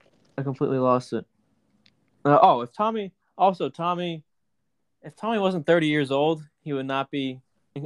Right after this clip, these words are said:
oh, and I got my train of thought back. But anyway, if Tommy was not thirty years old, he would not be in consideration for this job. So the best part about Tommy's resume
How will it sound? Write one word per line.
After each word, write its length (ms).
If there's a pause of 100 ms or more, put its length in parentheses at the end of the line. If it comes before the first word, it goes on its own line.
oh, 160
and 120
I 40
got 80
my 80
train 160
of 60
thought 140
back. 220
But 100
anyway, 220 (300)
if 120
Tommy 280
was 180
not 320
thirty 200
years 180
old, 200
he 60
would 100
not 200
be 60
in 60
consideration 560
for 100
this 120
job. 280
So 60
the 80
best 280
part 160
about 140
Tommy's 340
resume 520